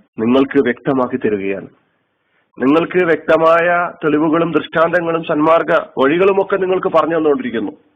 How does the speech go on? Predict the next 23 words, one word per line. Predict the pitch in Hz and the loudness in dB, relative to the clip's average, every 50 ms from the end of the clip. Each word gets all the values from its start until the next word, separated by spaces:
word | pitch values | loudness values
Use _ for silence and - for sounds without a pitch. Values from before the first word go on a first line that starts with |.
| _ _ _ _ _ _ _ _ _ _ _ _ _ _ _ _ _ _ _ - | _ _ _ _ _ _ _ _ _ _ _ _ _ _ _ _ _ _ _ -6
എന്തിനാ? | 120 110 110 123 156 160 165 165 160 - - | -6 -2 0 2 2 4 4 2 2 0 -2
"അൻ | 151 190 240 254 247 | -2 -2 0 0 2
തഖൂലു | 240 226 214 220 220 220 220 220 214 214 202 190 170 - - - | 2 2 2 4 4 4 4 4 4 2 2 2 0 -2 -2 2
മാ | 127 135 160 208 226 208 | 4 4 6 6 4 4
ജാഅനാ | 175 196 196 185 185 185 180 170 165 | 4 2 2 2 2 0 0 0 0
മിൻ | 170 165 160 | -2 -2 -2
ബശീരിൻ | 139 147 147 - - 143 135 139 139 135 | 0 0 0 0 0 0 0 0 2 2
വലാ | 131 127 123 120 120 117 110 | 2 2 2 2 0 0 -4
നദീർ." | 101 110 110 104 104 95 - - _ _ _ _ _ _ _ _ _ _ _ _ _ _ _ _ _ | -4 -4 -4 -4 -4 -6 -8 -12 _ _ _ _ _ _ _ _ _ _ _ _ _ _ _ _ _
നിങ്ങൾ | 190 143 165 175 180 170 | 0 2 4 4 2 2
പറയാതിരിക്കാൻ, | 170 - 160 160 175 180 175 160 156 143 139 - 127 104 87 - - _ _ _ _ _ _ _ _ _ _ _ - | 0 0 0 2 2 2 2 2 0 -2 -2 -2 -2 -2 -4 -6 -14 _ _ _ _ _ _ _ _ _ _ _ -6
ഞങ്ങളിലേക്ക് | 107 107 110 123 131 135 139 131 131 127 131 135 | -4 -4 -2 0 0 0 0 0 0 -2 -2 -2
ഒരു | 127 120 | -2 -2
ബഷീറും | 123 107 117 110 - - - 127 131 131 123 120 117 | -2 -2 -4 -4 -4 -4 -2 0 0 0 0 -2 -2
ഒരു | 110 117 | -4 -2
നദീറും | 101 107 - - 123 127 123 117 110 104 113 | -2 -2 -2 0 0 0 0 0 -2 -4 -4
ഒരു | 113 110 127 131 104 - - _ _ _ - | -4 -2 -2 -2 -4 -6 -12 _ _ _ -12
മുന്നറിയിപ്പുകാരനും | 113 113 123 127 135 139 139 - 143 135 135 131 123 127 127 120 | -8 -6 -4 -2 -2 -2 -2 -2 0 0 0 0 -2 -4 -6 -8
ഒരു | 117 117 | -8 -8
സന്തോഷ | - 110 107 107 127 135 131 147 | -8 -8 -4 -2 0 0 0 -2
വാർത്ത | 135 131 135 127 131 - | -2 -2 -2 -2 -2 -4
അറിയിക്കുന്നവരും | 127 120 127 123 - 135 123 123 120 120 120 110 | -4 -4 -4 -4 -4 -2 -2 0 0 -2 -2 0
വന്നില്ല | 104 113 127 156 190 208 202 190 175 156 - - - | 0 2 4 4 4 4 4 4 2 0 -2 -8 -18